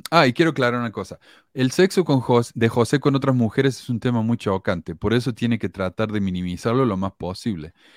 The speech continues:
Pero una de las esposas de José, Marisa Lot, le dijo esto a José tercero durante una entrevista. ¿Estaba casado usted con mi padre? Sí. ¿Era usted una esposa en verdad?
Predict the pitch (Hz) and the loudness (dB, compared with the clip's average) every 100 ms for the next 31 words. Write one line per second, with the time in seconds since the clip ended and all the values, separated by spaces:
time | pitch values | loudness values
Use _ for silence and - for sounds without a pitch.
0 | _ _ _ _ 123 131 175 226 220 143 | _ _ _ _ 4 6 6 6 4 2
1 | 123 113 131 123 110 - 95 - 95 90 | 0 0 0 0 -2 -4 -6 -4 -4 -4
2 | 98 - 107 113 92 - _ _ 101 - | -4 -4 -2 0 -2 -8 _ _ -18 -8
3 | 107 113 147 - 139 139 - 120 - 98 | -2 0 0 0 0 0 -4 -6 -6 -10
4 | 98 - 113 - - 95 110 - 175 110 | -8 -6 -6 -8 -8 -6 -6 0 0 2
5 | 95 - _ _ 101 98 95 110 104 98 | -2 -8 _ _ -6 -4 -4 -4 -4 -6
6 | - 82 76 - 58 53 _ _ _ _ | -6 -8 -8 -14 -20 -20 _ _ _ _
7 | _ _ _ _ - 120 175 202 202 135 | _ _ _ _ -8 0 2 4 2 0
8 | 127 143 139 123 - 123 117 104 - 95 | 0 0 0 0 -2 -4 -2 -2 -2 -2
9 | 73 67 - _ - 98 - _ _ - | -4 -8 -18 _ -8 -6 -6 _ _ -2
10 | 135 143 143 139 135 110 - 123 - 104 | 0 2 2 2 2 0 -2 -4 -4 -6
11 | - _ _ 104 101 95 90 87 90 110 | -6 _ _ -6 -4 -2 -2 -4 -2 -2
12 | 95 71 | -2 -4